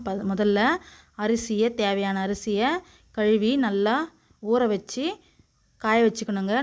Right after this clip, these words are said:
நல்லா மொறு மொறுன்னு காயணும். காஞ்ச அரிசியை மிஷினில் கொடுத்து அரைக்கணுங்க. அரிசி கூட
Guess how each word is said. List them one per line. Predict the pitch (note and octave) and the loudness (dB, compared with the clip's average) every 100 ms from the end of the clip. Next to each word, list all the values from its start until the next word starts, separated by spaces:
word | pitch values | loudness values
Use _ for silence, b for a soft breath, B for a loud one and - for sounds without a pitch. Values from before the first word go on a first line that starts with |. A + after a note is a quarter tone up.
| C4 | 0
நல்லா | G#3 G#3 | 0 0
மொறு | G3+ G#3 G3+ | 0 0 0
மொறுன்னு | G#3+ A#3+ A#3 | 2 0 -2
காயணும். | G3+ G3+ F#3+ G#3+ D4 - | -2 -2 0 0 0 -2
காஞ்ச | G3 G3+ A3+ G3+ | -2 2 2 2
அரிசியை | G3 F#3+ G3+ F#3+ B3 F4+ - b b b A3 | -2 -6 -6 -2 0 -2 -6 b b b -6
மிஷினில் | G#3+ A#3+ A3 A3+ | 0 2 2 0
கொடுத்து | F3+ - A#3+ E4+ G4+ b b b b - G3+ | -6 0 0 0 -4 b b b b -2 2
அரைக்கணுங்க. | A#3+ B3 A3+ F#3+ G#3 D4 E4 G3+ | 2 2 0 2 2 2 2 0
அரிசி | A#3+ B3 B3+ - | 0 -2 -4 -4
கூட | F#3 | -2